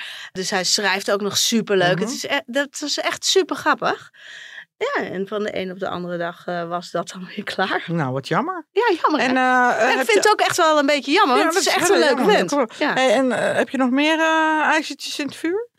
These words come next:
Speaker 1: Ja, er ligt nog wel een ijzertje in het vuur. Maar di-, dat is, eh, niks, eh, in ieder geval nu, eh, is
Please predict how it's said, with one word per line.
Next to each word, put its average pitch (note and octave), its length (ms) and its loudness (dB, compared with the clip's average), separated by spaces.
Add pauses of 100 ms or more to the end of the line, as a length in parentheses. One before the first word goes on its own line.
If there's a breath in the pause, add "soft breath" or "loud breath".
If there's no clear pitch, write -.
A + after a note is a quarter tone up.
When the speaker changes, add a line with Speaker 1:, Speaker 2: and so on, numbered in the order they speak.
(400 soft breath)
Speaker 1:
Ja, F#4 420 2
er C4 60 0
ligt A3+ 160 0
nog G#3 120 -2
wel F#3+ 160 0
een F3+ 60 -4
ijzertje E3+ 400 -6
in E3 60 -8
het E3+ 100 -14
vuur. D#3+ 160 -6
Maar G#3 160 0
di-, A3 180 2
dat A3 220 0
is, A3 200 -6
eh, G3+ 360 2
niks, F#3+ 380 -6
eh, F3 460 -2 (840 soft breath)
in G3 180 -4
ieder G3+ 160 2
geval G3 200 0
nu, B3+ 360 0
eh, A#3+ 640 2
is A3 180 -10